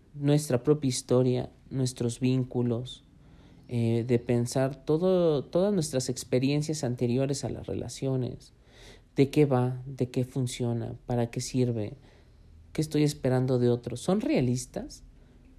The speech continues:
Porque una cosa es la idealización y otra cosa es la admiración por el otro, ¿no? Porque lo que admiras son cosas reales que el otro tiene como destrezas, funciones, habilidades, aptitudes,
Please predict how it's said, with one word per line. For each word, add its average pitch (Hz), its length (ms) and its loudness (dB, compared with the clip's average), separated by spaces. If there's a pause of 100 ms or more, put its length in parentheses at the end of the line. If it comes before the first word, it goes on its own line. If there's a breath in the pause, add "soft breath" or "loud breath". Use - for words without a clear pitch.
(360 soft breath)
Porque 156 220 -2
una 285 180 -2
cosa 226 240 2
es 208 80 -2
la 175 140 4
idealización 120 680 2
y 302 60 0
otra 180 220 -2
cosa 180 200 0
es 185 60 -2
la 151 80 4
admiración 120 600 4
por 135 180 8
el 120 100 8
otro, 156 420 6
¿no? 151 220 -6 (400 loud breath)
Porque 131 240 0
lo 127 160 4
que 143 80 0
admiras 175 360 2
son 180 160 0
cosas 175 320 0
reales 151 480 2
que - 140 -2
el 123 120 2
otro 156 240 0
tiene 151 320 -2
como 107 260 -4
destrezas, 120 640 2
funciones, 110 640 -2
habilidades, 101 720 -2
aptitudes, 107 840 -2